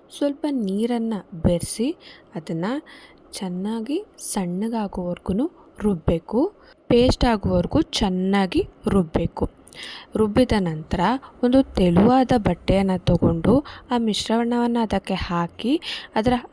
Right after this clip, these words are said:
ರಸವನ್ನ ಸೋಸ್ಬೇಕು. ಅಂತಂದ್ರೆ ಅದರಿಂದ ಬರುವಂತಹ ಒಂದು ಲಿಕ್ವಿಡ್‌ನ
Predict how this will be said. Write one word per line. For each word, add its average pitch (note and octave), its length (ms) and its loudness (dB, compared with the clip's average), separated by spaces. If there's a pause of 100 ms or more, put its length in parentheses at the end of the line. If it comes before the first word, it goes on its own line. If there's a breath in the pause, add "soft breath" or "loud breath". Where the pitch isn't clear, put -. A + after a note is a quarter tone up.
ರಸವನ್ನ A#3 720 0
ಸೋಸ್ಬೇಕು. F3+ 760 -2 (100)
ಅಂತಂದ್ರೆ F3+ 480 -2 (420 loud breath)
ಅದರಿಂದ F#3+ 420 0
ಬರುವಂತಹ F3+ 840 2 (480 loud breath)
ಒಂದು G#3+ 160 0
ಲಿಕ್ವಿಡ್‌ನ F#3+ 600 -2